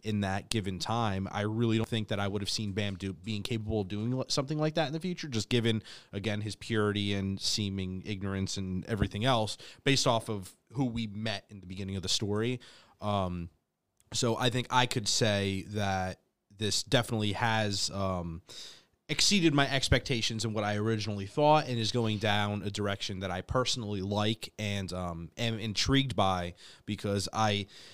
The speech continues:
it, it gets a little boring when it's just that same mindset moving forward, moving forward. But with Bam, it genuinely feels like it's evolving, and it isn't straying too far from his former self,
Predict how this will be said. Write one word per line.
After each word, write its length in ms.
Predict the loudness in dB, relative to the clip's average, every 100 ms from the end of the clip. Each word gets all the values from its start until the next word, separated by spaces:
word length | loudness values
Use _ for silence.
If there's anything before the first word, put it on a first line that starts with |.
| -20 2
it, 220 | 4 6
it 160 | 2 6
gets 240 | 6 6
a 60 | 4
little 220 | 4 2
boring 520 | 4 4 4 4 2
when 140 | 0
it's 180 | 0 -2
just 220 | 0 0
that 180 | 2 2
same 400 | 2 2 0 0
mindset 540 | 0 0 0 2 0 0
moving 260 | -2 -2
forward, 340 | -2 0 2 2
moving 260 | -2 -2
forward. 340 | -2 0 0 0
But 140 | 0
with 160 | -2 -2
Bam, 280 | 0 0
it 80 | 0
genuinely 520 | 0 0 0 0 -2
feels 280 | -4 -2 0
like 140 | -2 -2
it's 120 | -4
evolving, 640 | 0 0 0 -2 -4 -4
and 200 | -4 -6
it 160 | -6 -6
isn't 340 | -4 -2 0
straying 500 | 0 0 0 0 -2
too 260 | -2 -2 -2
far 280 | 0 0 0
from 160 | -4 -6
his 100 | -6
former 340 | 0 2 4
self, 360 | 4 6 6